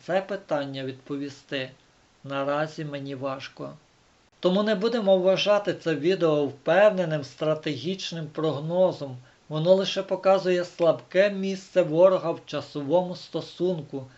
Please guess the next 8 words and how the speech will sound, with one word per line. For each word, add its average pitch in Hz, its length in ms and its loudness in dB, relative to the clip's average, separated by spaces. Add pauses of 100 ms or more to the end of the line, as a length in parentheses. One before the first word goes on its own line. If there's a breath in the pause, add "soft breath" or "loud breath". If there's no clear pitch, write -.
(120 loud breath)
місце, 160 760 -4 (360 soft breath)
в 156 40 -6
яке 156 340 -2
слід 147 560 -2
бити, 156 600 -2 (360 soft breath)
аби 147 280 -2
домогтися 143 840 -6
успіху. 143 640 -8